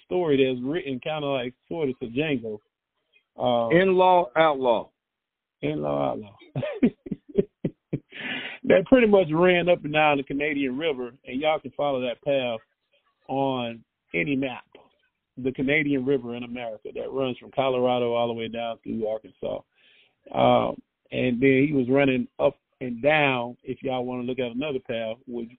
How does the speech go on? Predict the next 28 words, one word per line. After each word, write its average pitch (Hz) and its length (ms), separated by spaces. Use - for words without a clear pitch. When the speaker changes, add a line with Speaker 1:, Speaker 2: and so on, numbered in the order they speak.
Speaker 1:
which 127 160
would 123 180
be 117 220
sixty-nine, 127 760
Highway 139 460
sixty-nine 127 720
in 151 240
Oklahoma 127 760
today 120 500
is 127 260
where 127 240
a 117 120
lot 131 320
of 120 160
the 113 200
documented 127 880
records 127 680
of 127 160
his 131 260
arrest 123 400
came 143 440
from, 107 320
where 123 260
he 123 160
was 113 180
hauling 120 360
guys 117 380
in, 120 380